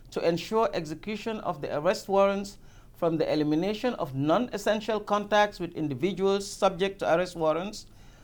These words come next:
to the consistent, active expression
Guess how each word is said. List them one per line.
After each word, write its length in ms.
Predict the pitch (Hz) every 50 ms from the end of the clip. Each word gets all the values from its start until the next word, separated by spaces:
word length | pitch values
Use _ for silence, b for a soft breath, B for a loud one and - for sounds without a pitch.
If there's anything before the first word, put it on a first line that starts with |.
| b b b b -
to 140 | - 262 269
the 100 | 220 240
consistent, 920 | 240 - 240 226 214 220 - - 320 302 - - - 151 120 110 107 - - - - - - - -
active 440 | 214 247 247 - - 247 240 202 - -
expression 760 | 165 - - - - 220 240 233 - 185 156 143 170 165